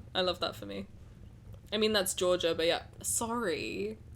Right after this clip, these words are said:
Guys, I'm sorry, I'm not educated on America. But you can, uh, you can educate me on America. Listen, I mean, do, do me and Mi-,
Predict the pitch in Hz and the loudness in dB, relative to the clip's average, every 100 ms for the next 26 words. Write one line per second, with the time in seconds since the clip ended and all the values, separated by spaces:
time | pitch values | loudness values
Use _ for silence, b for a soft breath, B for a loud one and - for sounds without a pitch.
0 | - - 208 240 180 170 175 - 196 190 | -16 -12 -8 -6 -6 -6 -10 -8 -6 -6
1 | 202 208 190 175 202 - 190 196 170 170 | -8 -8 -6 -4 -4 -6 -6 -2 -2 -2
2 | 175 165 160 165 170 165 254 294 381 294 | -8 -6 -4 -4 -2 4 6 8 8 8
3 | 240 269 277 226 - 175 117 147 156 165 | 6 2 2 2 2 0 0 -4 -4 -6
4 | 165 B B B 285 381 440 277 190 113 | -8 B B B 8 8 10 8 8 6
5 | 123 - - - - - - - - - | -4 -12 -16 -18 -18 -18 -18 -18 -18 10
6 | 277 339 392 359 254 - 214 277 - 262 | 12 12 10 6 4 0 2 4 6 6
7 | 226 302 294 370 554 370 262 | 8 8 10 10 10 8 6